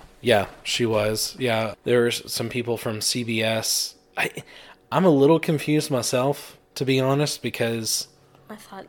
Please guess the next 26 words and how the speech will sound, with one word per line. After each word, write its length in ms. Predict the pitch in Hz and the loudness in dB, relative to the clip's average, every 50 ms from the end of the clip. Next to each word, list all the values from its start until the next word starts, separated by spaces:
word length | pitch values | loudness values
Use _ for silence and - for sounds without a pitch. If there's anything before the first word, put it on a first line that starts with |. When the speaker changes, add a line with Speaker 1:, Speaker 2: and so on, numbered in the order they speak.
| - 208 | -14 -14
Speaker 2:
I 100 | 202 202 | -10 -8
didn't 240 | 208 208 196 185 | -6 -6 -6 -6
ever 240 | 185 185 190 - 190 | -8 -10 -12 -10 -10
know 460 | 185 185 185 185 185 185 185 185 185 | -10 -10 -10 -10 -10 -8 -8 -8 -10
C 400 | 185 - - - - - - 202 | -10 -12 -12 -10 -10 -6 -6 -6
B 120 | 196 196 190 | -4 -2 -2
S 160 | 190 190 - | -4 -4 -6
was 120 | - 180 | -10 -14
part 220 | - - - 190 185 | -14 -12 -12 -12 -12
of 100 | 180 - | -12 -16
Paramount. 640 | - - 185 196 196 185 185 180 180 190 190 - - | -18 -16 -14 -14 -14 -14 -16 -18 -20 -20 -18 -10 -2
Speaker 1:
Right, 320 | 135 139 143 131 120 110 | 2 4 4 4 4 4
I 100 | 113 117 | 2 0
didn't 220 | 123 127 123 113 117 | 0 0 -2 -2 -2
either. 340 | 120 127 113 107 104 110 - | -4 -2 -2 -4 -4 -6 -6
And 520 | 120 123 123 120 120 120 - - - 120 117 | -6 -4 -4 -4 -4 -6 -8 -10 -10 -6 -2
there 140 | 120 117 117 | -2 0 0
were 100 | 113 110 | -2 -2
some, 180 | - - 127 | -2 -2 0
also 420 | 123 123 135 135 117 - - 117 107 | 0 0 0 -2 -4 -4 -4 -4 -4
some 240 | - - 113 113 | -4 -6 -8 -8
characters 400 | - - 117 113 110 - - 107 | -6 -4 -4 -4 -4 -6 -8 -10
from 240 | - - 113 107 107 | -8 -8 -8 -8 -6
Nickelodeon 540 | 113 120 - - 117 110 117 120 113 98 98 | -8 -8 -6 -6 -6 -6 -6 -6 -8 -8 -10
as 180 | 101 104 - 110 | -10 -10 -10 -8
well, 320 | 110 110 101 95 101 107 | -6 -6 -6 -8 -10 -14